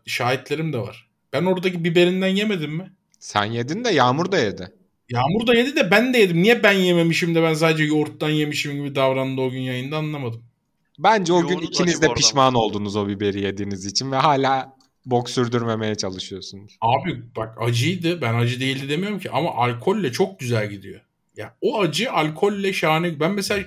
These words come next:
Speaker 1: acılı şalgam da çok seviyorum. Çünkü rakı berbat bir içecek. Yani bunu kabul edelim artık.
Speaker 2: Doğru.
Speaker 1: Ve o berbatlığın yanına onu kapatacak, onun aşacak bir şey lazım.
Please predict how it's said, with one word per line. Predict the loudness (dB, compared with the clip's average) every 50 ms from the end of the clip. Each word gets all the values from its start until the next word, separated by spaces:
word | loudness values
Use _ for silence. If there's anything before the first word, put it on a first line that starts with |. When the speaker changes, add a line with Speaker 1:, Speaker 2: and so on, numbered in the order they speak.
| -6 _
Speaker 1:
acılı | -4 -2 -2 0 0 2 2
şalgam | 2 2 2 2 2 2 0 0 0 0
da | -2 -2
çok | -4 -6 -8 -8
seviyorum. | -8 -8 -6 -6 -8 -8 -10 -10
Çünkü | -10 -8 -6 -6 -4 -4
rakı | -4 -4 -4 -6 -8 -4
berbat | -2 -2 -2 0 0 0 0 0 -2 -4
bir | -8
içecek. | -8 -6 -8 -10 -12 -14 -12 -10
Yani | -10 -10 -10
bunu | -10 -12 -10
kabul | -8 -8 -6 -4 -2 -2
edelim | 0 0 0 -2 -2 -2
artık. | -4 -4 -6 -10 -18 _ _ _ _ _ _ -10 -8
Speaker 2:
Doğru. | -6 -4 -4 -4 -6 -8 -12 -18 _ _ _ -20 -20 _ _ _ _ _ _ _ -2 0
Speaker 1:
Ve | 0 0 2 2
o | 0 2 4
berbatlığın | 4 4 4 4 4 2 2 0 -2 -6 -6 -4 -4 -2 0
yanına | 0 2 2 2 2 2 0 -2 -4 -10 _ _ _ _ _ _ _ _ _ _ -2
onu | 2 4 4 4 4 2 0 -4 -10 _ -6
kapatacak, | -2 -2 2 2 2 2 2 0 2 2 2 2 0 -4 -12 _ _ _ _ -2
onun | 0 2 2 2 2 0 -4 -10 _ _ _ _ _ _ _ _ -2
aşacak | -2 0 2 2 0 2 4 4 4 4 2 -2 -6
bir | -4
şey | -4 -4 -4 -2 -2
lazım. | -2 -2 -2 -4 -8 -12 -16